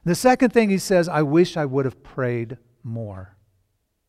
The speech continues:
You think about that. Billy Graham, "I wish I would have prayed more." Well,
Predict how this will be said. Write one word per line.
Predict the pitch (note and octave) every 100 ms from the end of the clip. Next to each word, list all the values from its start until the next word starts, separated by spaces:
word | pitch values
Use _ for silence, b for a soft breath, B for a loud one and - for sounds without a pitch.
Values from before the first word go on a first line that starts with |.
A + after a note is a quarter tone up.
| _ _ _ _ _ _ _ _ _ _ _ _ _
You | D3+
think | - F#3+ C3+
about | A#2+ G2+ -
that. | G2+ G#2 G#2+
Billy | B2 E3+
Graham, | E3 B2 C#3+ C4 - _ _ _ _ _ _ -
"I | C#3+
wish | C3 F#3 -
I | G3
would | C3+ C#3
have | A2
prayed | - D3+ D#3+ F#3
more." | A#2+ A#2+ D3+ G#3 _ _ _ _ _ _ _ _ _ _ _ _ _ _ _ _ _ _ _ _ _ _ _ _ -
Well, | D#3 D3+ D3+